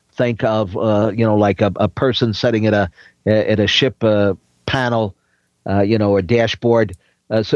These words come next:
sending us down or beaming us, uh, messages into our head. I think this intelligent is something that we cannot even comprehend of, because it is not on a physical level like we think of it. It is a random intelligence that wants to be known at certain times,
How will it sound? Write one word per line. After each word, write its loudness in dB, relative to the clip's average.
sending -2
us -2
down -2
or 0
beaming 0
us, 0
uh, 0
messages 0
into 0
our 2
head. -2
I -2
think -4
this -2
intelligent -2
is 0
something -2
that 0
we 0
cannot -2
even -2
comprehend -2
of, 0
because -2
it -4
is 0
not 0
on -2
a -2
physical 0
level 0
like 2
we 2
think -2
of -4
it. -2
It 2
is 0
a 0
random -2
intelligence -2
that 0
wants -2
to -2
be 0
known 0
at -2
certain -4
times, -2